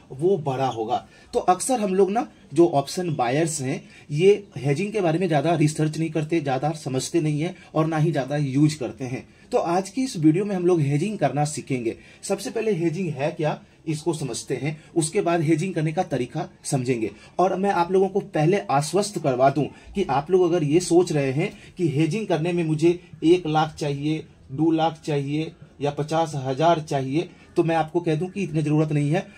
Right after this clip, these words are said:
अगर आपके पास पच्चीस हजार है, तीस हजार है ना, तो भी आप हेजिंग कर सकते हैं, कोई दिक्कत नहीं है।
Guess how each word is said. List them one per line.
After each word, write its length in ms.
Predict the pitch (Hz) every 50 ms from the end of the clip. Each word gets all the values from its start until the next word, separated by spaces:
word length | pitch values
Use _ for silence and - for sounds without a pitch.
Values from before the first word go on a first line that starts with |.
| - -
अगर 140 | - 139 160
आपके 300 | 160 147 143 - - 175
पास 280 | 170 160 165 160 - -
पच्चीस 380 | 139 135 - - - 185 160 147
हजार 320 | 151 143 135 - 156 147
है, 200 | 147 165 185 208 - - - _ _ -
तीस 240 | 160 170 170 156
हजार 320 | 160 156 147 151 151 156 147
है 160 | 151 160 160
ना, 200 | 180 220 214 - - - - -
तो 100 | 165 165
भी 140 | 156 170 165
आप 200 | 143 165 170 - 147
हेजिंग 420 | 120 131 147 143 131 170 214 220 - -
कर 140 | 147 135
सकते 340 | 139 - 190 180 - - 196
हैं, 180 | 151 175 214 - - - - - _ _ _ -
कोई 320 | 160 156 160 170 180 185
दिक्कत 460 | 165 143 135 135 - - 175 175 170
नहीं 220 | 131 131 131 135 135
है। 120 | 143 175